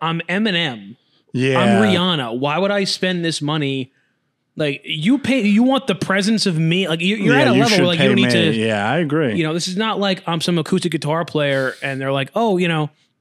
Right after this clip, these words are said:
Speaker 1: you gotta bring your own sound system, but you can come
Speaker 2: Yeah.
Speaker 1: play at our bowling alley."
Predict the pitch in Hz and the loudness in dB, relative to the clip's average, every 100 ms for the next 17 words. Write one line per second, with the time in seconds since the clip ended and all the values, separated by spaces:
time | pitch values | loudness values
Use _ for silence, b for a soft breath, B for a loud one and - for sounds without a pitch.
0 | _ _ _ _ - 202 214 160 - - | _ _ _ _ -4 -2 0 -2 -8 -4
1 | 202 214 196 196 175 - 190 202 165 160 | 0 0 0 0 0 -2 -2 -2 -2 0
2 | 156 151 180 131 185 170 139 151 175 147 | 0 0 -2 -2 0 0 0 -2 0 -2
3 | 127 117 120 131 | -4 -6 -4 -6